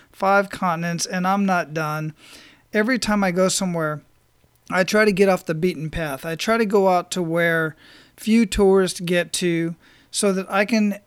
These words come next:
have conversations and I, I can actually interact with the people of that country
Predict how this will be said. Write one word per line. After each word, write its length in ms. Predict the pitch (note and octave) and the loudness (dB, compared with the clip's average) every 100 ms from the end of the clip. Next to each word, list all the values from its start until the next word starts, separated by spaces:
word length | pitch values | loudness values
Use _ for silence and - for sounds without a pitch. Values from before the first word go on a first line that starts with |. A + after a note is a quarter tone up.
| - | -16
have 340 | F3+ G3 F#3+ | -4 -2 -2
conversations 800 | - F#3+ F3+ - F3+ E3 F#3 E3+ | -2 -2 0 0 -2 -2 -4 -4
and 160 | F#3 F3 | -6 -4
I, 240 | F3 F#3 | -6 -8
I 120 | - F3+ | -6 -4
can 180 | F3+ | -4
actually 540 | D#3+ F3+ - F#3+ F3+ - | -6 -6 -4 -4 -4 -6
interact 760 | G3+ G3+ G#3 F3 F3 E3+ - A3 | -2 -2 -2 -4 -2 -2 -6 -10
with 220 | G#3+ E3+ | -10 -8
the 80 | D#3+ | -8
people 460 | - F3+ F3 F3 | -2 -2 -2 -4
of 140 | E3+ D#3 | -4 -6
that 240 | E3 D#3 | -4 -6
country 540 | - F3+ D#3+ D3 B2 | -4 -6 -4 -8 -12